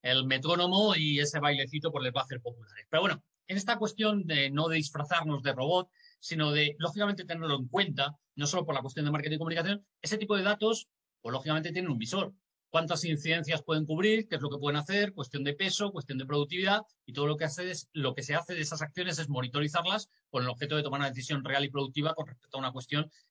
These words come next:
que pueda estar dentro de lo que es una fábrica. Pero volviendo al redil de lo que es la innovación de este tipo de negocios o este tipo de empresas, también el sector financiero, no solo por el,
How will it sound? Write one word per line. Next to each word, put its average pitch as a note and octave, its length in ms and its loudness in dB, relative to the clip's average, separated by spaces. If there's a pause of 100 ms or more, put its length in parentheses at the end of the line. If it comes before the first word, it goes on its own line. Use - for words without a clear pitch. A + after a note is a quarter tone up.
que A#2 120 -2
pueda C#3 200 0
estar C#3 320 0
dentro A#2+ 300 -4
de A#2+ 60 2
lo A#2+ 40 0
que A#2+ 80 -6
es A#2+ 80 -8
una A2+ 140 -6
fábrica. G2 440 -8
Pero F3+ 200 0
volviendo A3+ 600 2
al D3 200 0
redil F#3 460 -2 (420)
de C3 220 0
lo A#2+ 180 -2
que D3+ 200 4
es D3+ 180 0
la C#3 180 4
innovación C3+ 580 -2
de C3+ 60 -4
este B2+ 200 -6
tipo C3 200 -6
de A#2 80 -2
negocios C#3+ 580 -4 (460)
o B2+ 100 -6
este B2+ 140 -6
tipo C3+ 220 -4
de B2+ 60 -2
empresas, D#3+ 360 -4
también G3 240 -2
el A3+ 80 -2
sector G3+ 340 -4
financiero, C#3 680 -2 (400)
no C3+ 140 -4
solo D#3 280 0
por C3+ 120 -2
el, B2 160 -2